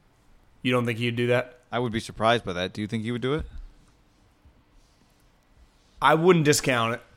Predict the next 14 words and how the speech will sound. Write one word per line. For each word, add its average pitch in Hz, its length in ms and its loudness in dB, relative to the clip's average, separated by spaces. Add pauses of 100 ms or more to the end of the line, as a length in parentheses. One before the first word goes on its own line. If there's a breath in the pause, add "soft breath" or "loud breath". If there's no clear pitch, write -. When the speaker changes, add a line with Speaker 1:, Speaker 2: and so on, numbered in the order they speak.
Speaker 1:
because 143 480 4
if 127 120 -2
it's 135 120 -4
something 175 360 2
you 151 120 0
truly 156 440 0
feel 143 220 -2
passionate 127 480 -2
about, 156 400 2 (800)
why 160 180 6
wouldn't 151 280 2
you 113 60 0
use 104 280 -4
that? 95 320 -6